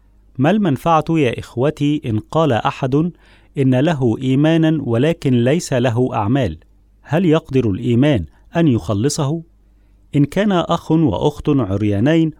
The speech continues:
ومعتازين للقوت اليومي، فقال لهما أحدكم:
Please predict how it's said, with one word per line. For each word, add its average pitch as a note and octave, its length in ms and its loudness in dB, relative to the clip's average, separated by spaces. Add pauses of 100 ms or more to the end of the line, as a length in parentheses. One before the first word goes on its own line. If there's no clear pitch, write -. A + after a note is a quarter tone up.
(160)
ومعتازين C3 840 0
للقوت A2+ 560 -2
اليومي، G#2+ 580 0 (320)
فقال C#3 580 0
لهما C3 460 0
أحدكم: D#3 560 -2